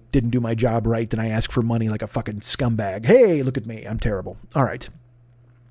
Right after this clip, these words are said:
Um, we got a YouTube channel. In addition, we got a Patreon page. We got the donation page. We got a YouTube channel, youtube dot com slash the forty year old boy.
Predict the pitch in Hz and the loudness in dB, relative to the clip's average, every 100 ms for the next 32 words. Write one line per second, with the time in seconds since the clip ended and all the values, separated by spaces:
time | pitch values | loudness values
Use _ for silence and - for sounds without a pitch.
0 | _ - - 156 143 143 139 131 123 117 | _ -6 4 6 8 6 4 0 0 -4
1 | - - - - - - 151 175 185 190 | -10 -6 -4 -4 -6 2 8 10 10 6
2 | 240 220 247 175 214 208 214 202 185 214 | 4 2 0 4 4 6 6 8 6 4
3 | 196 170 175 143 - 202 220 196 160 - | 4 8 8 10 8 8 8 8 10 10
4 | 214 233 254 - - - 151 143 139 - | 10 8 4 -6 -8 -10 -4 -2 0 2
5 | 160 214 190 170 180 190 180 151 151 226 | 6 6 6 8 8 8 8 6 8 8
6 | - 220 151 214 240 262 190 175 170 170 | 8 4 6 6 6 6 4 4 6 6
7 | - 185 175 170 - 185 170 151 143 127 | 6 4 4 2 2 2 6 6 6 6
8 | 160 | 6